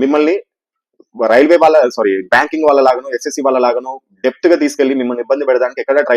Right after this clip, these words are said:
చేయలేదు ఇప్పటివరకు అయితే, నాకు తెలిసిన సమాచారం మేరకు, నాకు తెలిసిన ఎగ్జామినేషన్ పేపర్ మేరకు. అన్ని రిపీటెడ్ క్వశ్చన్స్ ఏ, రిపీటెడ్ మోడల్స్ ఏ. ఎక్కడన్నా ఒకటి రెండు కొత్త మోడల్స్ వస్తాయి, వాటి గురించి మీరు మొత్తం వేస్ట్ చేసుకున్న అవసరం ఏముంది? నేను already అందుకనే చెప్పాను, మీరు బాగా ప్రీవియస్ ఇయర్ క్వశ్చన్స్ ప్రాక్టీస్ చేయండి, ఆ మోడల్స్ అన్ని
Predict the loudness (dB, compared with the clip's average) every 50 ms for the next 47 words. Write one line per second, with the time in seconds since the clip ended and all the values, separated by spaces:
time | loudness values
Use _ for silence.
0 | 0 2 0 -2 -2 -4 -4 -4 -2 -2 -2 0 -2 -2 -2 -2 -6 -6 -6 -8
1 | -6 -8 -8 -6 -6 -10 -8 -6 -6 -6 -4 -4 -6 -8 -6 -6 -6 -6 -4 _
2 | -6 -8 -8 -8 -6 -6 -6 -6 -6 -10 -8 -8 -8 -8 -8 -10 -10 -10 -12 -10
3 | -8 -8 -10 -10 -8 -8 -8 -8 _ _ _ _ _ _ _ _ _ _ _ _
4 | -10 -8 -4 -2 -2 -2 0 -2 -2 -2 -2 -4 -4 -4 -6 -8 -6 -4 -2 -2
5 | -2 -4 -4 -4 -4 -4 -2 -2 -2 -2 -2 -4 -4 -6 -6 -6 _ _ _ -8
6 | -4 -2 -2 -2 0 0 0 0 0 0 0 -2 -2 -2 -4 -2 -2 0 0 2
7 | 0 2 0 -2 -4 -4 -2 0 2 0 0 0 -2 -4 -6 -6 -6 -6 -4 -4
8 | -4 -4 -2 0 0 0 0 -2 -2 -2 -2 -6 -6 -4 0 0 0 0 0 -4
9 | -4 -4 -4 -6 -6 -6 -6 -6 -6 -8 -8 -6 -4 -4 -2 -2 -2 -4 -4 -4
10 | -8 -8 -4 -4 -4 -4 -4 -10 -10 -12 -20 _ _ _ -4 0 2 4 4 4
11 | 4 2 0 -2 0 0 -2 -2 -2 -4 -6 -6 -10 -8 -8 -8 -4 -4 -4 -4
12 | -4 -8 -8 -4 -4 -6 -4 -2 -2 -2 -4 -2 -2 -2 -2 -2 -2 -4 -4 -4
13 | 0 0 0